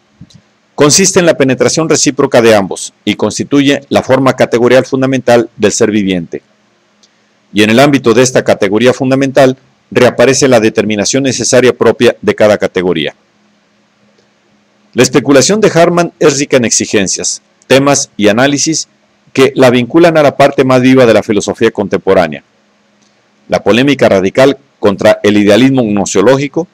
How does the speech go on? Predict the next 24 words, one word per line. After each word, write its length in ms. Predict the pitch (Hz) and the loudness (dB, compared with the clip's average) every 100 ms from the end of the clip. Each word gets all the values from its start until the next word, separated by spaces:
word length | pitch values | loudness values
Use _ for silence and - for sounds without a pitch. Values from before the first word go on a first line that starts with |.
| _ _ _ _ | _ _ _ _
el 120 | - | -4
concepto 440 | 110 107 139 131 131 | -2 0 0 2 0
del 140 | 107 | 0
conocimiento 680 | 98 92 101 120 135 135 143 _ _ | -4 -6 -4 -2 -2 -2 -4 _ _
y, 80 | 95 | -6
en 60 | 98 | -4
general, 460 | 101 104 120 151 - _ _ - | -2 2 2 0 -4 _ _ -2
de 140 | 104 | -2
toda 220 | 127 170 | 2 2
actividad 440 | 185 - 113 113 104 | 0 -2 0 0 0
como 200 | 98 95 | -6 -4
trascendencia, 720 | 95 92 95 117 139 147 175 _ _ _ _ | -4 -4 -2 -2 0 -2 -4 _ _ _ _
el 140 | 107 110 | 0 0
intento 520 | 110 147 147 151 - | 0 0 0 0 -2
de 160 | 123 120 | 0 2
reivindicar 640 | 110 101 104 101 139 139 | 2 0 -2 -2 0 0
para 160 | 135 117 | 2 2
el 80 | 120 | 2
hombre 340 | 127 127 127 - | 4 2 0 -4
una 200 | 123 113 | 0 2
libertad 420 | 104 92 117 117 | 2 0 0 -2
finita, 500 | 135 123 - 123 127 _ _ _ | -2 -2 0 -2 -2 _ _ _
esto 340 | 117 113 - 113 | -2 0 2 2
es, 260 | 151 151 | 2 0